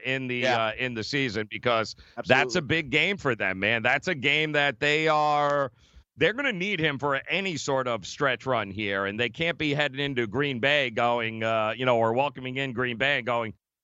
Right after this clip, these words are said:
Speaker 1: "All right, so who is the backup exactly in case Cook can't go? Who's the
Speaker 2: So
Speaker 1: backup for Minnesota?"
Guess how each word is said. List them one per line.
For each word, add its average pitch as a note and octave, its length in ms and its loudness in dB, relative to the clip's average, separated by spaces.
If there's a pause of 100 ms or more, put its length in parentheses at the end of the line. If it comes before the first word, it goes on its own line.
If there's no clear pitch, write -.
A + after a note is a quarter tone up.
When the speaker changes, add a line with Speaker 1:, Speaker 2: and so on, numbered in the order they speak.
(340)
Speaker 1:
"All G#3 140 4
right, E3+ 220 2
so D#3 760 2
who A3+ 180 0
is C#4 160 -4
the G3 80 -2
backup C#3 460 0
exactly A2 720 -2
in G2+ 100 -6
case A3+ 480 -4 (520)
Cook G3 280 4
can't D#3+ 380 -2
go? B2+ 380 2
Who's G#3 220 -2
the C4+ 80 0
Speaker 2:
So G#3+ 40 -12
Speaker 1:
backup D3+ 400 2
for C3+ 100 -2
Minnesota?" A#2 540 0